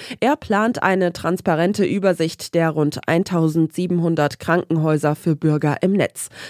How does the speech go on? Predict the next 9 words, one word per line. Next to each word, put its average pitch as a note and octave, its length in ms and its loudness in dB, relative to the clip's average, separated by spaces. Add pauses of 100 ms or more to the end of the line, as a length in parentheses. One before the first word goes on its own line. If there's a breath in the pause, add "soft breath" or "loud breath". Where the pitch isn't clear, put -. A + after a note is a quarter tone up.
(120)
Das F#3 300 -2
Testsieger-Vergleichsportal F#3+ 1800 0
soll G#3+ 320 0
also F#3 420 2
Wirklichkeit D3 640 -2
werden. C3+ 360 0 (760 loud breath)
Die G#3+ 240 0
schlechte G#3 520 0
Nachricht: G3+ 580 0